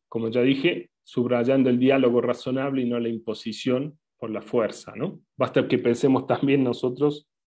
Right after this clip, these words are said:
no en el mil doscientos y mil, inicios de mil trescientos, que es la época de él, sino en mil quinientos, cómo fue la evangelización en nuestra tierra.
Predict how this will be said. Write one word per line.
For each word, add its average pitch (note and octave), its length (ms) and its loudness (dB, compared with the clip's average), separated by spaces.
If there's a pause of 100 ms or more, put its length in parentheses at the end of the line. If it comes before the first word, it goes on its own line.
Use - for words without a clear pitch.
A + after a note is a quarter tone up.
(120)
no B2 120 -4
en B2 120 0
el A#2+ 80 0
mil B2 180 0
doscientos B2 560 -4
y A#2+ 60 -6
mil, B2+ 400 -2
inicios C#3+ 480 2
de B2 60 -4
mil C3 200 -2
trescientos, B2+ 520 -4
que A#2+ 80 -8
es A#2 80 -8
la A#2 80 -6
época B2 320 -4
de C#3+ 140 4
él, - 200 -2 (340)
sino C#3+ 360 0
en D3+ 100 2
mil D3+ 160 2
quinientos, D#3 640 0
cómo C#3 240 -4
fue C3+ 140 -4
la C3+ 80 0
evangelización B2 680 -8
en A#2+ 80 -4
nuestra C#3+ 300 -8
tierra. F3 320 -4